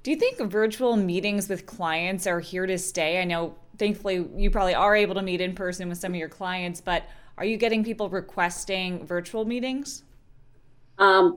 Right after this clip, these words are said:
Speaker 2: yeah, I'll, I'll, I'll just say in terms of client meetings, actually, we are just this month beginning client meetings in the office. I know different, different firms are handling this in different ways, but this for us is happening just this month. Uh, we stopped meeting with clients last March, as did most advisors.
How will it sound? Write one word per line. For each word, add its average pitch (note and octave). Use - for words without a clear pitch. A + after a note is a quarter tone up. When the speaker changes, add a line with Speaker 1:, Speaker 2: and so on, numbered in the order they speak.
Speaker 2:
yeah, G#3
I'll, G#3
I'll, F#3+
I'll G3+
just G3+
say F3+
in F3
terms B3+
of C4
client F#3
meetings, G#3
actually, F#3
we F#3+
are F3
just -
this E3+
month D#3+
beginning D#3+
client D#3
meetings D3+
in D3
the D3
office. -
I F3+
know E3+
different, E3+
different F3
firms F#3+
are D#3+
handling E3
this D#3
in G#3
different D#3+
ways, F#3
but F#3
this G3+
for F3+
us F3
is E3
happening F3
just F3
this F3
month. F#3+
Uh, E3+
we D#3+
stopped E3
meeting E3+
with D#3
clients D#3+
last D3
March, E3+
as D3+
did C#3+
most E3
advisors. E3